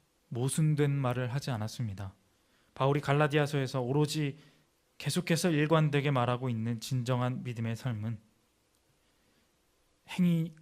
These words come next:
행위가 중요하냐, 믿음이 중요하냐, 이것이, 이것을 말하고 있는 것이 아니라 바로 성령 하나님이 이끄시는 진실한 예수의 삶이 있는 그런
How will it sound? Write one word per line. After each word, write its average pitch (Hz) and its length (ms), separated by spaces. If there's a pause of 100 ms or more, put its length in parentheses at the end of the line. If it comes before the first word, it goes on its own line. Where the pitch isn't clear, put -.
(100)
행위가 151 380
중요하냐, 123 500
믿음이 139 360
중요하냐, 127 440
이것이, 160 720 (320)
이것을 160 300
말하고 135 320
있는 131 240
것이 123 220
아니라 113 360 (760)
바로 104 280 (680)
성령 139 400
하나님이 131 380
이끄시는 113 600 (600)
진실한 127 760 (140)
예수의 117 640
삶이 127 420
있는 101 340 (800)
그런 104 420